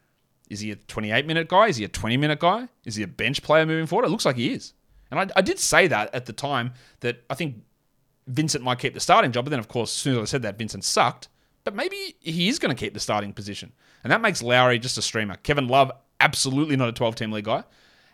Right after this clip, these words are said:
And Caleb Martin returned and had ten points in twenty-seven with two steals. He's a twelve team streamer, but that's about it.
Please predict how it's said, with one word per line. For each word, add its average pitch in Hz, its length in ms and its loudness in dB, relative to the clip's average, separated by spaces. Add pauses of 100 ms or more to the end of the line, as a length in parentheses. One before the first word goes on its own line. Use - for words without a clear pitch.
And 139 140 0
Caleb 156 300 6
Martin 143 340 4
returned 131 400 0
and 120 80 -2
had 123 160 -4
ten 131 180 -2
points 123 280 -4
in 113 80 -4
twenty-seven 113 500 -4
with 107 120 -6
two 113 180 -4
steals. 110 240 -6
He's 208 180 -2
a 165 240 2
twelve 139 240 0
team 113 160 -6
streamer, 135 460 2 (420)
but 107 80 -6
that's 117 220 0
about 101 220 -2
it. 90 200 -12